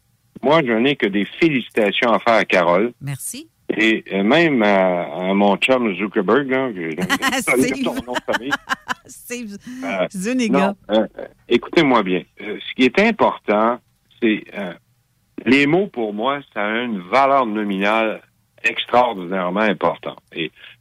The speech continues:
Speaker 1: mes études en philosophie m'ont permis d'aller corriger un paquet d'erreurs que je commettais moi-même à l'époque où j'animais mes propres émissions à la télévision,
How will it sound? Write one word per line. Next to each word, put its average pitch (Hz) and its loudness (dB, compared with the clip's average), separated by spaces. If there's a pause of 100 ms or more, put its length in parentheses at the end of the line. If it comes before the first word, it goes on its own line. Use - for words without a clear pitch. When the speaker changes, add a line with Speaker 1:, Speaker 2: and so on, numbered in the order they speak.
Speaker 1:
mes 101 4
études 123 0
en 98 2
philosophie 107 -2
m'ont 98 2
permis 110 0 (580)
d'aller 104 2
corriger 107 0 (400)
un 90 -8 (160)
paquet 190 0
d'erreurs 117 2
que - -20
je 90 -6
commettais 139 -2
moi-même 117 0
à 87 -4
l'époque 104 -4
où 90 -6
j'animais 98 2
mes 90 0
propres 113 0
émissions 90 0
à 104 4
la 82 2
télévision, 95 0